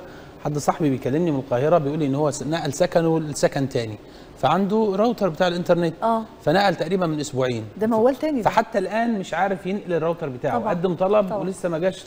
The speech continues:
Speaker 1: طلب الرد، آه، او جه الرد، ولما جه الرد قالوا له اصلي ما فيش الكوبسات او ال-،
Speaker 2: ما
Speaker 1: البتاع
Speaker 2: ممكن صحيح
Speaker 1: آه، مش
Speaker 2: ال-
Speaker 1: موجوده اصلي، الناس
Speaker 2: آه.
Speaker 1: كلها استهلكت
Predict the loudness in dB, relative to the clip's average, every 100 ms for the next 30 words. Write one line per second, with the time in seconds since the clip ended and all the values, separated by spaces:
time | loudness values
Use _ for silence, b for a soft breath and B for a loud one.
0 | -4 -2 -2 -6 B B 0 4 4 2
1 | -12 -4 -2 2 2 6 6 4 0 -6
2 | -4 -2 0 2 2 0 0 2 2 0
3 | -4 -4 -4 -6 -6 -4 -2 2 0 2
4 | -2 -2 -4 -8 B B B B 2 4
5 | 6 4 4 0 -4 -6 -6 0 2 4
6 | 2 4 4 4 6 4 4 0 0 0
7 | 0 0 2 2 2 -2 0 0 -2